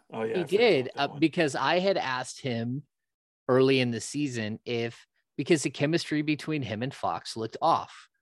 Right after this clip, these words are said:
Speaker 2: I mean, Fox started out the first ten games of the season and was not good at all. But if you go back to the first two or three games, Fox was actually okay. It was Halliburton that was, that couldn't score. Well, like, I, I,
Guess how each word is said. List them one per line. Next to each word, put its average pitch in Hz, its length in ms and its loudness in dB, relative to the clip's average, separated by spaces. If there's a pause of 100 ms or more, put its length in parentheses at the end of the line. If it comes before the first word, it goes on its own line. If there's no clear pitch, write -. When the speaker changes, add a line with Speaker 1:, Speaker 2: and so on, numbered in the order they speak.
(220)
Speaker 2:
I 131 60 0
mean, 127 320 0
Fox 185 360 4
started 127 300 -2
out 120 140 2
the - 60 -18
first - 260 -4
ten 120 140 -2
games 101 240 -2
of 90 60 -10
the 87 60 -14
season 104 440 -6 (460)
and 113 200 0
was 95 220 -4
not 120 340 0
good 101 200 -2
at 90 100 -2
all. 101 340 2 (300)
But 127 160 2
if 120 160 0
you 135 100 -2
go 135 180 6
back 131 360 2
to 127 100 -10
the 107 100 -6
first - 380 -4
two 113 140 -8
or 92 80 -2
three 254 300 -2
games, 95 420 -4
Fox - 400 2
was 131 100 -6
actually 98 420 -4
okay. 92 580 -2 (500)
It 110 60 -2
was 107 160 -4
Halliburton 135 640 4
that 101 120 -4
was, 98 240 -6 (320)
that 123 200 -2
couldn't 110 300 -4
score. 85 480 -6 (500)
Well, 202 380 6 (400)
like, - 320 -8
I, - 100 -8 (120)
I, 170 60 -10